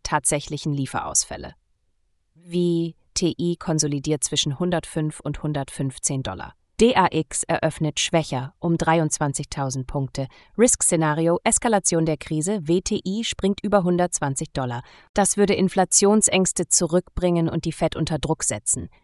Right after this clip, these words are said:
Tech-Aktien wären dann unter Druck wegen steigender Zinserwartungen. Auf der Watchlist für morgen: Shell bei achtundzwanzig Komma neun Euro, nächster Widerstand bei dreißig Komma fünf Euro.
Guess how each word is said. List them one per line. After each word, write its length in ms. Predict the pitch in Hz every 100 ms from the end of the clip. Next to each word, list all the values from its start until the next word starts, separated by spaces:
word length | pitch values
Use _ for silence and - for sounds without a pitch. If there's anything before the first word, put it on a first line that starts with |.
| _ _ -
Tech-Aktien 760 | 208 - - 160 - 165 156
wären 280 | 156 156 160
dann 180 | 156 147
unter 300 | 185 160 156
Druck 340 | 151 160 - -
wegen 260 | 156 151
steigender 540 | 151 - 143 147 156 151
Zinserwartungen. 880 | - 156 - 120 120 - 120 - - _ _ _ _ _ _ _ _ _ _
Auf 140 | - -
der 180 | 196
Watchlist 480 | 180 233 - 220 -
für 140 | - 170
morgen: 480 | 165 185 214 240 254
Shell 480 | - 247 214 165
bei 160 | 160 156 -
achtundzwanzig 840 | 196 - 190 - 180 185 180 -
Komma 260 | - 185
neun 300 | 175 175 175
Euro, 480 | - 180 170 147 160 - _
nächster 400 | 175 196 - 175
Widerstand 560 | 156 165 156 - 147 143
bei 120 | 156
dreißig 560 | 147 165 151 175 156 -
Komma 260 | - 147
fünf 280 | 143 160 151
Euro. 380 | - 147 131 -